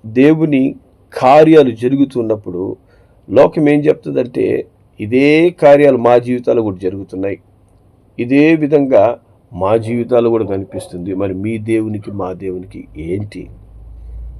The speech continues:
వ్యత్యాసం? మీరు మీ దేవుని దగ్గరికి వెళ్ళడం వల్ల, దేవుని నమ్ముకోవడం వల్ల మీకు ఏం మేలు కలుగుతుంది?" అని పలు విధాలుగా మనుషులు ఏం చేస్తాడు?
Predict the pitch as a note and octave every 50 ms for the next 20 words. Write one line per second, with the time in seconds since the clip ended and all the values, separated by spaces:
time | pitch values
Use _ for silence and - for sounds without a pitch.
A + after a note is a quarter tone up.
0 | - - E2 F2+ - - A#2 A2 F#2 E2+ - - - - _ - - - _ _
1 | _ _ _ _ - - - - - _ _ _ _ _ _ _ _ - - -
2 | _ _ _ _ - G2 G#2 A2+ A#2 A#2+ B2+ D3+ D#3+ - - _ - F2+ G2+ A#2+
3 | A#2 G#2 A2+ B2 C3+ C#3+ C3+ C3+ C#3 D3 C#3+ C#3 C3 B2 A#2 G#2+ G#2+ B2 B2 A#2+
4 | A#2+ A2 G2+ F#2+ F2+ F2 D#2+ D2 - - - - - - - - - - - -
5 | G#2 B2+ C#3 D3 D3+ D#3 D#3 C#3 B2+ B2+ C#3 D3 C3 - D3 C3+ B2+ A#2+ A2 G2+
6 | F#2+ F#2 F2 E2+ D#2+ - - _ _ _ _ _ F#2 A#2+ G#2+ G2+ - F#2+ G#2 A#2+
7 | C3+ C#3+ C#3+ C#3 B2+ B2+ C3 C#3 C#3 C3 B2 A2+ G#2 F#2+ F2+ E2+ - - E2 D2
8 | - - - - _ _ _ _ _ _ _ _ _ _ - - _ _ - -
9 | - - _ - F#2+ A#2 A2 G2 G#2+ B2 - - A2+ A#2 C3 B2+ B2 B2 B2 C3+
10 | C3 B2 B2+ A#2+ A#2 G2 F#2 A#2 C#3+ - - - _ _ _ _ _ - - -
11 | D2+ D#2+ E2+ F2+ F#2 G2+ B2+ C#3+ C3+ - - - C3+ A2 G#2 G#2 A2+ A#2 A2+ A2
12 | G#2 F#2+ - - G2+ F#2+ F#2+ C3 - - -